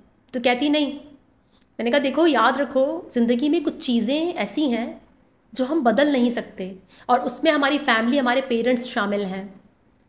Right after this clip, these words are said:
तुम्हें सारी ज़िंदगी इस कॉम्प्लिकेटेड ग्रीफ के साथ जीना होगा, तुम्हें ये इमोशंस आते रहेंगे, तुम्हें इन्हें एक्सेप्ट करना होगा। जब तक तुम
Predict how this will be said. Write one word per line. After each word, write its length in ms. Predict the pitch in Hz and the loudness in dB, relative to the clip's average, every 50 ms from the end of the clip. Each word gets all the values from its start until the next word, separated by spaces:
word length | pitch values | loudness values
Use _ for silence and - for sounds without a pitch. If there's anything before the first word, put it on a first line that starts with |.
| _ _ _ _ _ _ _ _ _ _ _ _ _ _ _ _ _ _ _ | _ _ _ _ _ _ _ _ _ _ _ _ _ _ _ _ _ _ _
तुम्हें 280 | 285 285 277 262 320 339 | 2 2 4 4 4 2
सारी 500 | 320 - - - 294 233 226 247 339 359 | 2 -2 -2 -2 0 0 4 6 6 6
ज़िंदगी 420 | 254 262 240 240 247 226 233 254 262 | 6 4 2 2 2 0 0 -2 -2
इस 160 | 262 - - - | -4 -6 -8 -6
कॉम्प्लिकेटेड 640 | - 233 220 208 196 233 233 - 233 233 269 240 220 | -4 -4 -4 -2 -4 -4 -4 -2 -2 -2 -2 -6 -6
ग्रीफ 260 | 202 214 220 233 233 | -6 -4 -4 -4 -4
के 80 | - 254 | -4 -6
साथ 200 | 233 - 262 269 | -4 -4 -2 -2
जीना 280 | 226 202 233 233 247 285 | -2 -2 -2 0 0 0
होगा, 320 | 294 247 214 - 202 190 | 0 0 -2 -2 -4 -4
तुम्हें 260 | 196 - 254 247 277 | -2 0 0 2 2
ये 80 | 285 320 | 2 2
इमोशंस 380 | 302 247 240 233 240 294 277 247 | 4 4 4 4 4 4 2 2
आते 220 | 220 220 - 277 | 2 2 0 0
रहेंगे, 320 | 254 247 226 208 202 208 | 0 0 -2 -2 -4 -4
तुम्हें 220 | 208 - 247 277 285 | -4 -2 -2 0 0
इन्हें 140 | 285 320 311 | 0 0 0
एक्सेप्ट 320 | 311 - 285 285 285 - | -2 0 -2 -2 -2 0
करना 260 | - 311 254 240 233 220 | 0 2 2 4 2 2
होगा। 300 | 208 202 202 202 190 190 202 - - - - _ _ _ _ _ _ _ _ _ | 2 0 -2 -4 -4 -6 -6 -10 -16 -20 -20 _ _ _ _ _ _ _ _ _
जब 220 | 214 202 277 269 - - - | 4 6 6 6 6 4 4
तक 260 | - 403 403 403 - - | 4 4 4 2 -2 0
तुम 160 | 320 320 359 | 2 2 2